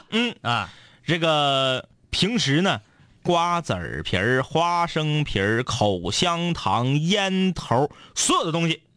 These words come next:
Speaker 1: 啊，就是直接就往地上放。
Speaker 2: 嗯，哎，我说这个是，杨仔他技能为什么放的那么的准确？
Speaker 1: 嗯，嗯。
Speaker 2: 就是可能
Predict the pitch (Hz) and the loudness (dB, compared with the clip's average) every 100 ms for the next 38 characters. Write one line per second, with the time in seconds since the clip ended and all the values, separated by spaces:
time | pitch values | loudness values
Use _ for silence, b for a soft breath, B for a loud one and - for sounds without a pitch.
0 | _ 123 113 - _ _ - 139 139 - | _ -4 -4 -6 _ _ -2 0 0 0
1 | 147 143 147 139 135 123 113 107 98 95 | -2 0 0 2 2 2 0 0 -2 -2
2 | - 139 170 147 190 - - 180 170 123 | 0 0 0 0 -4 -6 -4 0 0 -2
3 | 101 B B B B 185 240 95 - 190 | -6 B B B B -2 -2 -4 0 0
4 | 262 185 - B B B 113 208 165 82 | 0 -2 -4 B B B 0 0 0 -4
5 | - 175 - 262 156 101 147 160 110 127 | -4 -4 -2 0 2 4 2 2 2 0
6 | - 180 139 - _ - 208 208 180 151 | 2 2 0 -4 _ -2 2 4 2 0
7 | 120 - - 127 - 175 139 151 139 135 | -4 -2 0 0 2 0 2 0 0 -2
8 | _ - 262 226 208 - 139 190 | _ -2 0 2 0 2 0 0